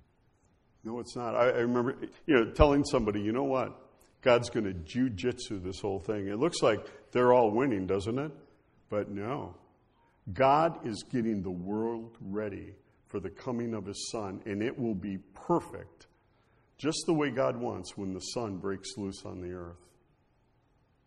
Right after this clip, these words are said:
His glory is amazing, and we are part of that glory. We are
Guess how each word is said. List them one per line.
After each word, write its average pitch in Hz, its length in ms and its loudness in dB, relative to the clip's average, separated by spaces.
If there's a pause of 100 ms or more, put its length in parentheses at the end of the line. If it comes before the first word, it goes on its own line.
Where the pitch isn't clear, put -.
(760)
His 156 300 -2
glory 104 920 -4 (400)
is 113 160 -2
amazing, 123 480 2
and 107 240 -6
we 156 140 0
are 143 140 -6
part 107 460 -8
of 98 200 -10
that 98 200 -10
glory. 90 500 -12 (1160)
We 165 240 2
are 117 400 4